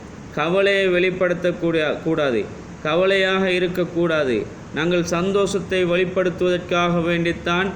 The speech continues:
நோன்பு பிடிப்பதை கூட அல்லாஹ் ஹராமாக ஆக்கியிருக்கின்றான். அதாவது, ஐந்து தினங்களில்,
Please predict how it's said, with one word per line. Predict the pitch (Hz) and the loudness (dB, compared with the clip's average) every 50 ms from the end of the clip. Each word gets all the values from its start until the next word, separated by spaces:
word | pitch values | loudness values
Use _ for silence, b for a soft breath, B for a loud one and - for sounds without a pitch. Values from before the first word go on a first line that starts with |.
| - - - - - - | -8 -14 -16 -12 -8 -6
நோன்பு | 131 147 160 170 185 196 208 214 214 196 190 | -2 0 0 2 2 2 2 2 2 2 0
பிடிப்பதை | 180 - 175 175 180 180 180 - 180 170 170 170 170 165 - | 0 0 0 0 0 0 0 0 0 0 2 0 -2 -2 0
கூட | 175 175 175 175 | 0 0 0 0
அல்லாஹ் | - - 170 170 170 165 165 156 165 | -2 -2 -2 0 0 0 -2 -2 -2
ஹராமாக | 156 156 160 160 160 156 151 156 160 - - | -2 -2 0 0 0 0 0 0 -2 -2 -2
ஆக்கியிருக்கின்றான். | - 147 147 - 147 135 135 120 - - 120 113 110 107 92 87 85 - - - - - - - - - - - | -4 -4 -4 -2 -2 -2 -2 -2 -2 -2 -2 -2 -2 -2 -4 -4 -6 -8 -12 -14 -16 -16 -16 -16 -16 -16 -10 -6
அதாவது, | 135 139 156 160 165 165 165 170 170 180 190 190 | -4 -2 0 0 0 0 0 0 0 0 0 0
ஐந்து | - - 170 175 185 190 180 180 175 | 0 0 0 0 0 0 0 0 0
தினங்களில், | 175 165 170 170 175 170 165 160 165 175 185 190 | -2 -2 -2 0 0 0 0 0 0 0 -2 -2